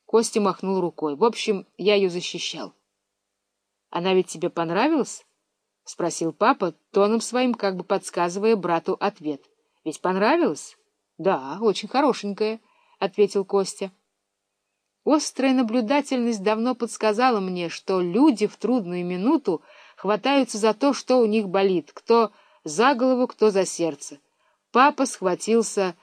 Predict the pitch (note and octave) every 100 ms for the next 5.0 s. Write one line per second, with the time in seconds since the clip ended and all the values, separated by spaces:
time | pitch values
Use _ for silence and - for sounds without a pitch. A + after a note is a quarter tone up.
0 | - D3+ E3+ D#3+ C#3+ - - _ _ _
1 | _ _ _ _ _ _ _ - F3 F3
2 | - G1+ - - - C4 G#3+ E3 - F#3
3 | D#3 - C#3 C3+ _ _ _ _ _ -
4 | - F3+ E3+ - D#3 - D#3+ - -